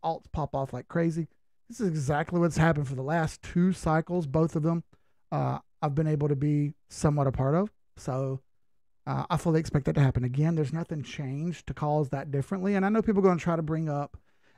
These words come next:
F T X or Binance or whatever. None of that shit matters to me. Um, so long as you have the availability to buy it, it's fine.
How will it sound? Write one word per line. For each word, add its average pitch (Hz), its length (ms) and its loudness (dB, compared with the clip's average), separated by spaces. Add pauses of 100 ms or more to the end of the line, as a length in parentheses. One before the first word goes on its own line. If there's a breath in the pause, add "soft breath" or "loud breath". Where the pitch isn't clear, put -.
F 147 220 4
T 151 220 6
X 180 380 6
or 131 80 0
Binance 160 580 0
or 135 60 -2
whatever. 165 380 0
None 185 140 2
of 262 60 4
that 233 80 -2
shit - 160 -4
matters 175 380 -2
to 185 120 -6
me. 190 280 -4 (560)
Um, 156 640 2 (1000)
so - 140 4
long 190 160 8
as 170 120 6
you 175 60 6
have 180 200 8
the 165 80 4
availability 165 600 6
to 147 80 4
buy 156 300 4
it, 147 100 -4 (400)
it's - 160 0
fine. - 260 -8